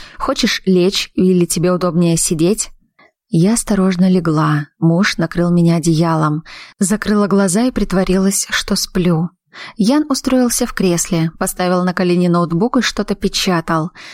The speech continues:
Он просидел рядом всю ночь, несколько раз подходил ко мне, поправлял одеяло. Анальгин на какое-то время снял боль,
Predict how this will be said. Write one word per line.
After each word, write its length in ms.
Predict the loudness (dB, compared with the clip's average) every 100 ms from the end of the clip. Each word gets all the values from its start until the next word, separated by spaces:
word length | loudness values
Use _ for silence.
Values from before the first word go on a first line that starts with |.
| -14 -4
Он 100 | -2
просидел 460 | 0 2 4 4 2
рядом 320 | 0 0 0
всю 220 | 0 4
ночь, 500 | 4 4 0 -4 -4
несколько 480 | 0 0 2 -2 -2
раз 160 | -2 -4
подходил 460 | -4 -4 0 0
ко 140 | 0 2
мне, 180 | 2 0
поправлял 540 | -2 -4 0 0 -2
одеяло. 720 | -2 0 2 2 2 0 -2 -6 -4
Анальгин 580 | 0 2 0 2 2 2 -4 -20 -8 -4
на 100 | -2
какое-то 400 | 0 0 0 0
время 320 | 2 4 2
снял 380 | 2 2 2 2
боль, 460 | 2 2 0 -2